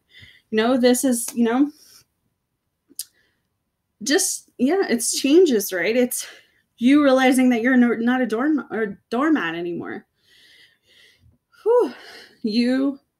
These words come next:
being so comfortable in who you are that that's what you're going to attract. So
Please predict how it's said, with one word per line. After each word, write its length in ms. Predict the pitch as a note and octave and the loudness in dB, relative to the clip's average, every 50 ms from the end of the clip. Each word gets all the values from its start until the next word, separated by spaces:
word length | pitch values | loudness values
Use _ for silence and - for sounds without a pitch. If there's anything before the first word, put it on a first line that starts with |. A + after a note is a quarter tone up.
| _ A#3+ A3+ A3 G#3+ _ | _ -20 -20 -20 -16 _
being 480 | - C4 B3+ B3+ B3+ B3 A#3+ A#3+ A#3 A#3 | -2 -2 0 0 0 0 0 -2 -2 -4
so 340 | - - - B3+ B3 C4 C4 | -6 -2 0 2 2 2 0
comfortable 600 | - - - B3 B3 B3 - C4 A#3 A3 G#3 G3+ | -2 -4 -2 -2 -2 -2 -4 -8 -6 -4 -2 -2
in 100 | G3 G3 | -2 -2
who 200 | A#3 A#3 - C4 B3 | -4 -2 -2 -2 -2
you 260 | A3+ A3 G#3+ F#3+ - | -2 -2 -4 -4 -2
are 260 | - A3 A#3 A3 G#3 | -2 -2 -2 -2 -4
that 220 | G3+ G#3+ G3+ G3 | -4 -6 -6 -4
that's 300 | - G#3+ G#3+ A#3 A#3 - | -2 -2 -2 -2 -4 -2
what 200 | - A#3+ A#3+ - | -4 -4 -2 -2
you're 80 | B3 A#3 | -4 -4
going 300 | A3+ A#3 A3+ G#3+ G#3 G3 | -2 -2 -2 -2 -4 -4
to 160 | - - - | -6 -6 -6
attract. 640 | F#3+ F3+ - - - G#3+ G#3 - - - _ - - _ _ _ _ _ _ _ _ _ _ _ _ _ _ | -6 -6 -6 -6 -6 -6 -6 -6 -10 -16 _ -20 -20 _ _ _ _ _ _ _ _ _ _ _ _ _ _
So 500 | - - G#3 F#3 F#3 F#3 E3+ - - - | -6 -2 -2 0 0 0 -2 -4 -6 -12